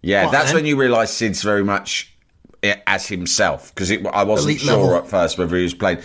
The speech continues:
Speaker 1: 'cause the thing about
Speaker 2: Yeah.
Speaker 1: Sid is he always played characters
Speaker 2: He
Speaker 1: called
Speaker 2: always plays
Speaker 1: Sid.
Speaker 2: Sids.
Speaker 1: He
Speaker 2: <laughs>
Speaker 1: never,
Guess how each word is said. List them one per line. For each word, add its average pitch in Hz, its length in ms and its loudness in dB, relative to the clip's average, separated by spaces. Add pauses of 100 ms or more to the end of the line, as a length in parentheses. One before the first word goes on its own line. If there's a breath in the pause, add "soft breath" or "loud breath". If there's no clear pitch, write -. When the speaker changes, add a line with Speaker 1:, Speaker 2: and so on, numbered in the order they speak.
(260 loud breath)
Speaker 1:
'cause 95 160 -4
the - 80 -8
thing 147 160 0
about 131 200 2
Speaker 2:
Yeah. 143 100 0
Speaker 1:
Sid 120 160 2
is 95 160 -2
he 95 200 -2
always 107 380 0
played 92 360 -2
characters 98 480 -4
Speaker 2:
He 135 60 -2
Speaker 1:
called 87 140 -2
Speaker 2:
always - 220 -2
plays 87 200 2
Speaker 1:
Sid. 117 180 -4
Speaker 2:
Sids. - 160 -4 (100)
Speaker 1:
He 95 100 0
Speaker 2:
<laughs> 107 260 4
Speaker 1:
never, 123 540 2